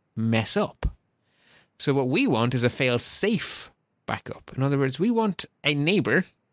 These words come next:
to have the keys for when we lose ours. And that is how Apple have implemented encryption in iCloud at the moment. So there are two people who hold the keys to decrypt your iCloud backup. You and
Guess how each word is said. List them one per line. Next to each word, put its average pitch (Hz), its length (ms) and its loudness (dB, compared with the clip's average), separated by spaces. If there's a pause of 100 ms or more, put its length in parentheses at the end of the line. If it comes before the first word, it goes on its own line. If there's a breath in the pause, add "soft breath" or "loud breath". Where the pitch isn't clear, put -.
(100)
to 151 140 0
have 131 560 0 (100)
the 131 220 2
keys 123 640 0 (460)
for 139 160 0
when 127 180 2
we 147 320 4
lose 120 420 2
ours. - 640 -4 (760 loud breath)
And 143 160 -2
that 190 100 2
is 240 120 0
how 185 160 0
Apple 156 280 0
have 139 160 2
implemented 123 720 -2
encryption 123 520 0
in 113 80 2
iCloud 110 400 2
at - 80 -6
the 120 80 0
moment. - 500 -2 (200)
So 127 440 0
there 135 140 0
are 135 100 0
two 262 300 -2
people 185 320 -2
who 139 160 2
hold 139 300 0
the 123 140 -2
keys 131 420 -2
to 135 120 -2
decrypt 131 640 -4
your 123 160 0
iCloud 110 520 -2
backup. - 460 -6 (640 loud breath)
You 196 440 -2 (800)
and 143 160 0